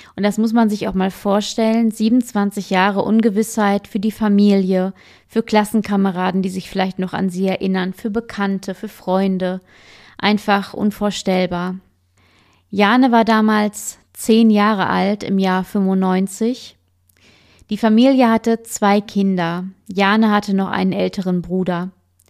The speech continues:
Da Mutter und Vater jeweils Jobs hatten, Verkäuferin, glaub ich, und Bauarbeiter, wo sie eher wie die Kinder aus dem Haus mussten, fuhr Jane sonst wohl immer mit dem Bus zur Schule.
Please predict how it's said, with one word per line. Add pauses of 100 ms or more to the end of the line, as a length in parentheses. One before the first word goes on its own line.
(280)
Da
Mutter
und
Vater
jeweils
Jobs
hatten,
Verkäuferin,
glaub
ich,
und
Bauarbeiter,
wo
sie
eher (340)
wie
die
Kinder
aus
dem
Haus
mussten,
fuhr
Jane
sonst
wohl
immer
mit
dem
Bus
zur
Schule.